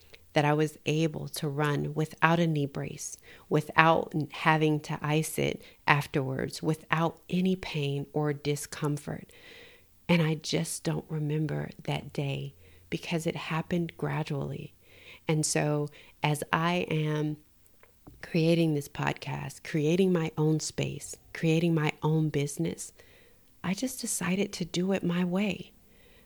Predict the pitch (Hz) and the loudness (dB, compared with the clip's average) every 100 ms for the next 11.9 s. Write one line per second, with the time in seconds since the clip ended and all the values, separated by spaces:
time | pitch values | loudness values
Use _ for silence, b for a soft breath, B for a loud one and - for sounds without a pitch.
0 | b - 160 151 - 175 190 - - - | b 4 4 2 0 2 2 0 -4 -4
1 | 170 151 151 B B - - 170 170 - | -2 -2 -4 B B -8 -2 0 0 -4
2 | 156 147 - - - 220 208 - 151 143 | -2 0 -2 -6 -4 -4 -4 -4 -2 -2
3 | 151 - b b - 151 156 - 180 175 | -4 -10 b b -6 -2 0 0 0 -2
4 | - 175 - - 160 - 156 - 139 151 | 0 -2 -2 -4 -2 -2 -4 -6 -6 -6
5 | - - - B B B 170 - 156 160 | -10 -16 -18 B B B 2 4 0 2
6 | 165 156 - 151 147 - 143 143 143 151 | 2 2 0 0 0 -2 -2 -2 -2 -4
7 | - 143 143 151 - B B B 143 147 | -6 -6 -6 -8 -12 B B B -2 4
8 | 165 165 - 151 147 147 147 147 143 143 | 4 4 -4 -4 0 0 2 2 2 0
9 | 143 143 147 - 151 135 - 147 - B | 0 -2 -4 -4 -2 -2 -2 -8 -12 B
10 | B B 185 185 175 156 156 156 147 143 | B B 4 4 2 2 2 2 2 0
11 | 139 139 - - 170 147 139 135 | -2 -4 -4 0 2 4 2 2